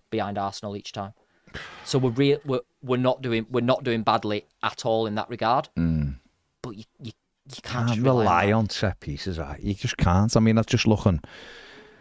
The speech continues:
Speaker 2: on Understat there, you know, we're, we're sick, we're almost seventeen goals less than our X G suggests.
Speaker 1: Mm.
Speaker 2: Our X G that they're using is, is just under forty-four, you know,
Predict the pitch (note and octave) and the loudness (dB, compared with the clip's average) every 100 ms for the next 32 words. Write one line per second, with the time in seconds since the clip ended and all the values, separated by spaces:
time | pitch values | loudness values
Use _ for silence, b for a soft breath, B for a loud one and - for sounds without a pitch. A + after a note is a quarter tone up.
0 | B B B B B - E2+ D#2 E2+ F#2+ | B B B B B 0 4 4 4 4
1 | - G#2+ - - F2+ F#2+ G#2+ G#2 F#2+ F#2 | 4 2 2 4 4 6 4 4 4 4
2 | D2+ E2 - - - - G#2 - F#2+ G#2+ | 4 2 4 2 2 2 2 4 4 6
3 | A2+ A#2+ - - - G#2 G#2 G2 - F2+ | 4 4 4 4 4 4 4 2 4 4
4 | F2 E2 D#2+ F#2+ G#2 E2 E2+ E2+ - - | 4 4 4 2 0 2 2 2 0 2
5 | G#2 G2+ F2+ D#2+ - E2 D#2+ - G2+ F2+ | 4 4 4 2 0 0 0 0 2 2
6 | F#2+ - A#2 G#2 F#2+ - A2 G2+ G2+ - | 2 -2 0 2 2 2 4 4 2 0
7 | - E2+ F#2 - - _ _ _ - E2+ | 0 2 2 0 -14 _ _ _ -2 0
8 | - D#2 E2 E2+ E2 D2 D2+ D2+ - - | 2 4 6 4 4 4 4 2 0 0
9 | D2 - - D2+ - D#2 D2 - D#2 D2+ | 0 0 0 0 2 2 2 2 2 2
10 | D2 D2+ C#2+ - _ - D#2+ D#2+ D#2+ _ | 2 0 0 -4 _ -2 2 4 2 _
11 | b b b b b b _ _ _ _ | b b b b b b _ _ _ _
12 | _ _ - D#2 F2+ | _ _ 2 4 2